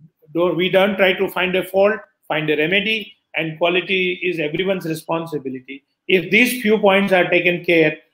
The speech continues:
I'm sure India will become self-reliant over a period of time in whatever area the production takes place or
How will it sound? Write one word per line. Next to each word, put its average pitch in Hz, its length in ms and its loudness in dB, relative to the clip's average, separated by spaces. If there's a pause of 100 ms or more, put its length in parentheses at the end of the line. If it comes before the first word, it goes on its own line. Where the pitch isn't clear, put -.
(100)
I'm 156 180 -2
sure 170 600 2
India 175 320 0
will 165 160 2
become 156 340 -2
self-reliant 156 760 2
over 147 160 -2
a 147 100 -8
period 147 240 -4
of 147 180 -8
time 156 300 -2 (220)
in 160 160 -4
whatever 208 300 6
area 175 600 4 (220)
the 143 100 -4
production 151 520 -2
takes 135 240 -8
place 131 320 -14
or 135 260 -8